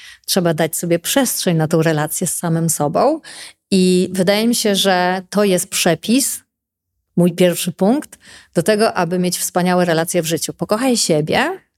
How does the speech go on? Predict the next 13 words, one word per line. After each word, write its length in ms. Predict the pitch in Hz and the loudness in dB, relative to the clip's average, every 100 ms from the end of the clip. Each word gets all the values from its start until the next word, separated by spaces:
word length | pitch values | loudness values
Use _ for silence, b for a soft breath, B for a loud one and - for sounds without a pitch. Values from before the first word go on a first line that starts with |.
| - | -6
zrozum 460 | 160 170 208 175 160 | 0 2 2 0 -2
siebie, 300 | 160 156 202 | 0 0 0
daj 260 | 185 190 | 0 -2
sam 360 | 185 185 165 156 | -2 -2 -2 -2
sobie 400 | - 165 160 170 | -2 -2 0 -4
wsparcie, 760 | - - 156 147 - 214 262 349 B B B B _ | -4 -4 -2 -2 -4 -2 0 -2 B B B B _
a 100 | - 175 | -6 -4
wtedy 360 | 208 180 185 | -2 0 0
będziesz 600 | 175 185 175 175 175 - - | 0 0 2 2 2 0 0
rewelacyjnym 920 | 190 220 196 190 180 - 180 175 175 | 2 2 2 2 0 0 2 2 2
wsparciem 760 | 165 - 180 160 - 180 165 180 - | 0 -2 -2 -2 -6 -8 -6 -8 -2
dla 160 | 160 | -2
innych. 640 | - 175 160 156 151 - | 0 -2 0 0 -4 -8